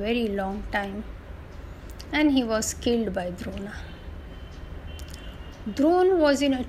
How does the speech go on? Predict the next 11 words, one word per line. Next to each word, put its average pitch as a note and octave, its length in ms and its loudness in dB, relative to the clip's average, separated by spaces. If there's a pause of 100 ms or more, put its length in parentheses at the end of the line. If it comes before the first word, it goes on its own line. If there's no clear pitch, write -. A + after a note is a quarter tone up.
terrible D4 460 6
mood. G#3 360 2 (180)
He C4+ 120 4
slayed D4+ 600 4
many A3+ 580 4
heroes B3 540 2 (600)
who C4+ 100 4 (140)
came D4 340 8
to B3+ 100 2
stop A#3 540 0
him. F#3+ 180 -4